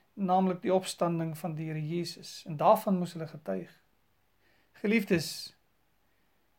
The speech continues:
jy kan nie net sommer enige iemand se woord mee glo vandag.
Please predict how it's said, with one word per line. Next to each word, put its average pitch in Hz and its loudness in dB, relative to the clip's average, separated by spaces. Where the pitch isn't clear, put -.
jy 214 -2
kan 240 8
nie 240 6
net 226 4
sommer 208 2
enige 208 -2
iemand 185 0
se 170 -4
woord 160 -2
mee 160 -4
glo 160 -4
vandag. 151 -14